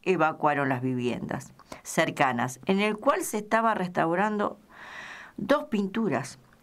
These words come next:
A comienzo de año son murales de nuestro artista plástico muy conocido, Juan Carlos Castañino.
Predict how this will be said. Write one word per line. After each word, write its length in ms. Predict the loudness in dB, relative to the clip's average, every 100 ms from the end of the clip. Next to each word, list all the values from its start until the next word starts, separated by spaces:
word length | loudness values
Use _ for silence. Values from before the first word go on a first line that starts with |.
| 2
A 140 | 4
comienzo 500 | 2 2 2 2 0
de 160 | 2 4
año 300 | 2 0 -2
son 220 | 0 0
murales 720 | 2 4 4 2 0 -4 -8 -18 -18 -16 -16 -10
de 240 | 0 2
nuestro 680 | 4 0 2 2 4 4 2 2
artista 540 | 0 0 0 0 2
plástico 560 | 0 -2 -6 -4 -2 0
muy 260 | 2 0
conocido, 760 | 2 2 2 0 0 0 0 -2
Juan 320 | 0 0 0
Carlos 400 | 0 0 0 -2
Castañino. 720 | -4 -4 -2 -2 -2 -4 -6